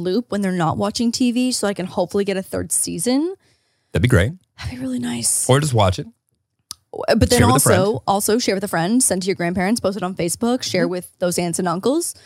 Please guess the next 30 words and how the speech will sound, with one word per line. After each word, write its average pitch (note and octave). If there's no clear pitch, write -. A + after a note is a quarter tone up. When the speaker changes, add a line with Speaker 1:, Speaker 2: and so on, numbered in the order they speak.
Speaker 1:
um, G3+
share G#3
with G#3
the -
people A3+
that G#3+
you G#3+
went G#3+
to A3
high G#3+
school A#3
with A3+
that A3
don't A3
necessarily A#3+
even B3
talk C#4
to C#4
anymore. D3+
Speaker 2:
Uh, E2+
well. E3+
Speaker 1:
And A3+
tell C4+
Speaker 2:
Hmm. C4+
Speaker 1:
them C4+
to B3+
put A3
it F#3
on E3+
repeat E3+